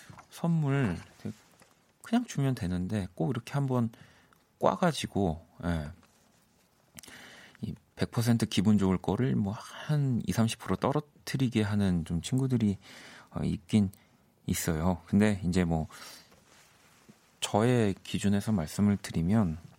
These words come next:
이게 좀, 그러니까 부끄러운 거예요. 예, 이게 그 축하도 하고 좋아도 하고 평소에 갖고 싶었던 것도 선물해주고 싶은데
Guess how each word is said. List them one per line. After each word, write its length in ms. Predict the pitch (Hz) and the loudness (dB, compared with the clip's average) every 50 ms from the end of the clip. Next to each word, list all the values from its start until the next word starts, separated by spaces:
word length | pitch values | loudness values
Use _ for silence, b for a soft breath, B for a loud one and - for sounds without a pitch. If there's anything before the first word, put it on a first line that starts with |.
| _ _ - _ _ b b b b b - | _ _ -20 _ _ b b b b b -6
이게 100 | - 175 | -4 0
좀, 180 | 143 147 135 - - _ - - | 0 0 0 -2 -6 _ -8 -2
그러니까 180 | - - - | -2 -2 0
부끄러운 440 | - 220 202 - 147 143 123 110 95 | 0 -2 2 4 4 4 4 4 2
거예요. 400 | 82 78 78 80 98 107 95 85 - - - | 2 0 0 0 0 -2 -2 -4 -8 -8 -6
예, 140 | 82 82 80 | -4 -4 -4
이게 240 | 80 87 92 85 - B B B B B B B B B B B B _ _ _ | 0 0 0 0 -2 B B B B B B B B B B B B _ _ _
그 100 | - - | -16 -12
축하도 420 | - - - - - 156 139 127 113 | -10 -10 -8 -2 -2 0 0 0 0
하고 420 | 117 131 135 135 - 110 107 107 104 | 0 -2 -4 -2 -2 -2 -2 -2 -4
좋아도 360 | - - 90 95 95 92 92 | -4 -2 0 0 0 0 0
하고 680 | 98 120 131 123 - - 107 107 107 104 90 82 82 87 - | 0 0 -2 -2 -2 -2 0 2 2 2 2 0 -4 -6 -6
평소에 260 | - 123 123 123 127 120 | -2 0 0 0 0 -2
갖고 260 | 107 90 - - 107 | -2 -4 -6 -6 -8
싶었던 420 | - - - 107 - - 110 104 | -8 -6 -6 -6 -2 0 0 0
것도 200 | 95 87 - 90 | 0 -2 -4 -4
선물해주고 600 | 87 - 123 127 131 127 123 120 107 101 92 92 | -4 -2 0 0 0 2 0 0 -2 -2 -4 -6
싶은데 560 | - - - - 113 107 107 117 113 95 85 | -6 -8 -8 -6 -4 -2 -2 -2 -2 -2 -4